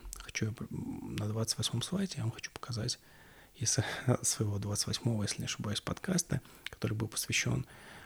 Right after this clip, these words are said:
а, экзогенному мелатонину и его потенциальному вреду. Вот фото, где срез эпифиза нашей шишковидной железы, которая ответственна за, за выработку мелатонина и много ч-, еще чего,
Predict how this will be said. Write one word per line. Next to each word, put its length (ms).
а, 220
экзогенному 520
мелатонину 600
и 60
его 200
потенциальному 720
вреду. 380
Вот 480
фото, 440
где 220
срез 360
эпифиза 500
нашей 300
шишковидной 480
железы, 320
которая 400
ответственна 360
за, 160
за 120
выработку 400
мелатонина 440
и 40
много 240
ч-, 180
еще 260
чего, 400